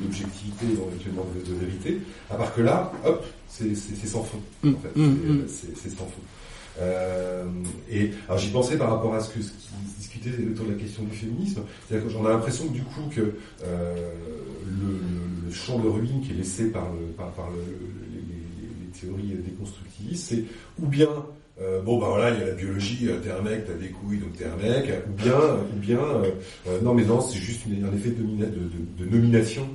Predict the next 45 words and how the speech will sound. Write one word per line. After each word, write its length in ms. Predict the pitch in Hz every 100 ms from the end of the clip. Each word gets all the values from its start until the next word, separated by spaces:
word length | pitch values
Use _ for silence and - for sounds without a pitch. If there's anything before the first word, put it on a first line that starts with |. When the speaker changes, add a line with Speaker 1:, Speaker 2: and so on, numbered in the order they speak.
| -
Speaker 2:
Ouais. 120 | 135 117 -
Speaker 1:
euh, 120 | 90 92 92
initiale. 340 | 101 - 104 - - -
Or, 300 | 120 120 - - -
il 60 | 110
y 60 |
a 80 | 110
un 20 |
truc 240 | 113 143 147
qui, 300 | - 101 98
euh, 200 | 90 90
qui 200 | - 92
est 20 |
laissé, 440 | 95 101 - 113
euh, 420 | 95 82 82 82 80
qui 180 | - -
est 40 | 90
laissé 340 | 90 90 104
complètement, 680 | 98 - 98 101 101 98 85
euh, 720 | 80 80 78 - - - 80 82 80
dans, 80 | 82
dans 60 | 82
le 80 |
vague 260 | 80 92 87
là-dedans. 480 | 80 85 120 196 - - - -
Alors, 160 | 85 -
c'est, 180 | - -
enfin, 140 | - 80
il 60 |
y 40 | 78
a 40 |
au 40 | 85
moins 100 | 87
deux 160 | 101
choses. 320 | 101 180 185 - - - -
Il 60 | 95
y 40 |
a 40 |
d'une 180 | 90 113
part, 320 | 113 123 120
bon, 200 | 98 98 87 90
la, 80 | 80
la, 200 | 80 78
la 200 | - -
perspective 520 | - - 90 - -